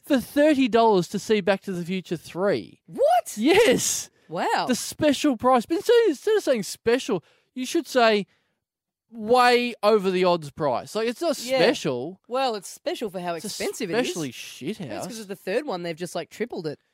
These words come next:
Speaker 1: No, but the rest of it, like, you could see the, all of them for, like, eighty bucks or something, but you could see one of them for thirty bucks.
Speaker 2: Even all of them for eighty is, like,
Speaker 1: Yeah,
Speaker 2: Jesus.
Speaker 1: it's like, it was on a Saturday night. If you had have stayed home,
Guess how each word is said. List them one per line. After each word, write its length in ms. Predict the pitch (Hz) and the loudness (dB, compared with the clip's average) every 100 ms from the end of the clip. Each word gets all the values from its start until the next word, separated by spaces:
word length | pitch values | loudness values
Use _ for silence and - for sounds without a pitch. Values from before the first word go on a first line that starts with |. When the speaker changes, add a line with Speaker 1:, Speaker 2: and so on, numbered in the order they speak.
| _ _ | _ _
Speaker 1:
No, 160 | 320 269 | 0 0
but 140 | 220 | 0
the 80 | 233 | -4
rest 220 | 269 320 | -4 -2
of 100 | 220 | -4
it, 40 | 202 | -2
like, 200 | 190 175 | -2 -2
you 60 | 185 | -8
could 140 | 202 | -10
see 160 | - 233 | -6 -6
the, 100 | 202 | -6
all 240 | - 175 196 | -4 -2 -2
of 80 | 147 | -4
them 100 | 139 | -6
for, 140 | 147 | -4
like, 160 | 135 131 | -4 -4
eighty 180 | 123 | -8
bucks 280 | 113 117 - | -8 -10 -10
or 40 | 135 | -16
something, 280 | 120 117 | -16 -14
but 100 | 117 | -12
you 60 | 131 | -10
could 120 | 135 | -10
see 120 | - | -8
one 260 | 127 117 131 | -8 -6 -6
of 80 | 127 | -8
them 120 | 123 | -14
for 140 | - - _ _ | -18 -20 _ _
thirty 300 | 123 151 139 | -6 -6 -8
bucks. 340 | - 60 - | -14 -18 -14
Speaker 2:
Even 160 | 403 339 | -12 -8
all 200 | 220 277 | -6 -4
of 60 | |
them 100 | 226 | -4
for 100 | 190 - | -6 -10
eighty 320 | 175 370 233 135 | -10 -12 -12 -16
is, 140 | 139 | -20
like, 260 | 143 - _ _ - | -20 -20 _ _ -6
Speaker 1:
Yeah, 380 | 311 240 208 | 0 2 4
Speaker 2:
Jesus. 140 | 285 311 | 2 0
Speaker 1:
it's 160 | - | -4
like, 280 | 349 370 - _ _ _ _ _ _ _ - - | -4 -4 -6 _ _ _ _ _ _ _ -18 -4
it 60 | 285 | 0
was 120 | 285 | 2
on 80 | 370 | 2
a 60 | |
Saturday 320 | - 262 214 | 2 2 2
night. 180 | 208 214 - | 2 0 -2
If 180 | 254 | -4
you 60 | 330 | -2
had 60 | 349 | -2
have 80 | 339 | -4
stayed 400 | - 233 233 175 | -4 -2 -2 -2
home, 500 | 160 247 196 139 | 0 2 2 -2